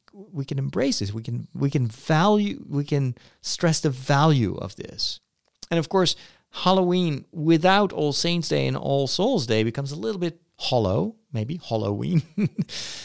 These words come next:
um, because it's, it's, it needs to be, like, our fear of death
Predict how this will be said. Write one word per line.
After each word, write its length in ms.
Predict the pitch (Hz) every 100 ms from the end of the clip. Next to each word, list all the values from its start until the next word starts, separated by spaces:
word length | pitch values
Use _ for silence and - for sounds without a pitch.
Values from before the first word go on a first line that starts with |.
| -
um, 480 | - 147 139 123 - _ _ _ _ - - 147 - - - - - - 180
because 400 | 156 165 170 165
it's, 280 | 160 - - -
it's, 420 | 151 - - - _ _ _ _ _ -
it 140 | 175
needs 360 | 190 214 220 -
to 100 | 196
be, 260 | 175 - -
like, 420 | 170 175 - - _ -
our 440 | 156 156 147 139 135 165 _ _ _ _ _ _ _
fear 560 | - - - 185 185 202
of 280 | 196 180 160
death 520 | 165 160 139 -